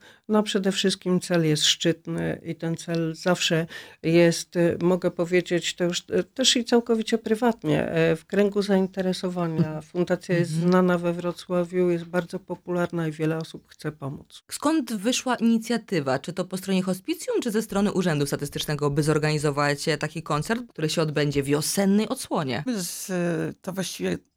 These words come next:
Speaker 3: koncert będzie już drugim koncertem, drugim wydarzeniem, które organizujemy jako Lions Club Wrocław Wratysławia, ponieważ w ubiegłym roku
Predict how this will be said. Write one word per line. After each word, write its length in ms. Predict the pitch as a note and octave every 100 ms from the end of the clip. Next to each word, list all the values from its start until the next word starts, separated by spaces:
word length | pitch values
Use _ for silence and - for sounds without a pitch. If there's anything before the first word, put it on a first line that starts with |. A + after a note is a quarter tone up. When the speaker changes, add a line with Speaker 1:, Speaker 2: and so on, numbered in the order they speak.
| _ -
Speaker 3:
koncert 440 | G#3+ B3+ B3+ G3
będzie 360 | F#3+ F#3 F3 F3
już 180 | E3
drugim 380 | - A#3 C#4 E3+
koncertem, 720 | C#3+ C#3 C#3 D3+ - C#3+ D#3 -
drugim 540 | D3 D#3 A#3+ A3 G#3+
wydarzeniem, 640 | F#3+ E3+ F3 G3 F#3+ D#3 C#3+
które 360 | - D3+ D#3
organizujemy 920 | D#3 D#3 D#3 D3+ E3 D#3+ E3 D#3+ D3 D#3+ - _
jako 400 | - - C#3 C#3
Lions 400 | C#3+ E3 D#3 C#3+
Club 240 | - D3 -
Wrocław 360 | D3+ C#3+ D3+
Wratysławia, 840 | D3+ D3+ - - D3+ C3+ C3 D3 G#3
ponieważ 460 | A3+ D#3 D3+ D3 -
w 40 |
ubiegłym 400 | D3+ D#3 D3+ D3+
roku 380 | D3+ D3 D3